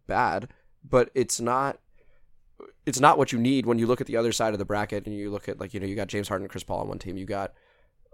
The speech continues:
you know, the Warriors, and you've got e-, even the Blazers with McCollum and Lillard, and they get swept, you know, against playoff Rondo, which is definitely a thing. But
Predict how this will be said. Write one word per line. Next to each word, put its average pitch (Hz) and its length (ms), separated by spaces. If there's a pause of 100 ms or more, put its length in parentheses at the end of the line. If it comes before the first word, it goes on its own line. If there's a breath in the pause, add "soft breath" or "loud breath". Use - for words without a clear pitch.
(120)
you 127 140
know, 117 80
the 110 60
Warriors, 107 580
and 95 300
you've 101 300
got 101 320 (600)
e-, 117 140
even 165 180
the 147 80
Blazers 120 480
with 101 140
McCollum 123 340
and 107 100
Lillard, 123 200
and 98 100
they 117 80
get 117 140
swept, - 400 (680)
you 113 80
know, 117 280
against 113 220
playoff 113 280
Rondo, 104 320
which 98 200
is 98 100
definitely 101 260
a 98 40
thing. 101 160
But 107 280